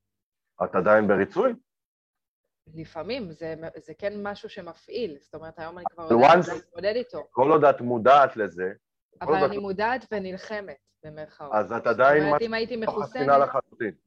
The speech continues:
Speaker 2: זהו, <laughs> אני לא מאמינה שיש דבר כזה חסין לחלוטין. אולי בדברים ספציפיים, שוב, לא בדפוסי התנהגות בעיניי.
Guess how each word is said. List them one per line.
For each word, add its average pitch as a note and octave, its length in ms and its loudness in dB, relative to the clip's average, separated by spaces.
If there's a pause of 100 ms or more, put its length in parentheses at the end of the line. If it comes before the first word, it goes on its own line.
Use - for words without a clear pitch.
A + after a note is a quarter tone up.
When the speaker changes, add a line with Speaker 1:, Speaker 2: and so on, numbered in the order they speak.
(520)
Speaker 2:
זהו, F#3+ 240 -8 (220)
<laughs> D#3+ 280 -20
אני E3+ 160 -16
לא F#3+ 100 -8
מאמינה G#3 380 -12
שיש F#3+ 220 -14
דבר D#3 320 -12
כזה D#3+ 200 -18
חסין D#3+ 360 -20
לחלוטין. D#3 680 -18 (460)
אולי F#3 320 -8
בדברים G3 540 -12
ספציפיים, A3+ 600 -16
שוב, F3+ 300 -14
לא F#3 160 -6
בדפוסי F3+ 800 -10
התנהגות D#3+ 580 -14
בעיניי. C#3 380 -20